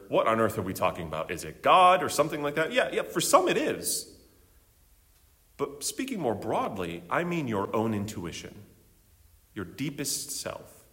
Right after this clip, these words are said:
that innermost realm that is a part of you. What is that original call to this community for you?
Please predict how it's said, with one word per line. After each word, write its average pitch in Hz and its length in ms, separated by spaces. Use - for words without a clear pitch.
that - 240
innermost 131 480
realm 107 380
that 98 240
is 98 240
a 95 100
part 85 260
of 85 100
you. 76 220
What 151 180
is 160 120
that 156 180
original 127 440
call 117 560
to - 160
this 110 400
community 80 560
for - 200
you? 131 300